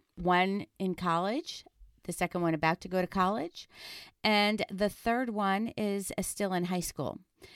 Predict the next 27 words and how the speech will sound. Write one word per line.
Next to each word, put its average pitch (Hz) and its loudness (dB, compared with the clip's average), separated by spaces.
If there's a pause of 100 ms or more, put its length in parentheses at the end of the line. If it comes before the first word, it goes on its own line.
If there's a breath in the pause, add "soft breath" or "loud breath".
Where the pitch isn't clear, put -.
(320 loud breath)
And 233 2
what 240 6
I've 233 8
noticed 190 2
during 175 4 (180)
their 202 2
years 180 0
in 170 0
school 151 0 (420 loud breath)
is 208 4
how 254 4
the 277 -2
communication 196 0
between 202 -2 (720 loud breath)
the 170 2
school 240 2 (100)
and 202 0 (100)
parents 185 4
have 180 0
changed. 147 0 (320 loud breath)
And 226 2
yes, 233 2 (160)
technology 208 0
is 190 -2
a 190 0
great 190 -2
thing, 175 2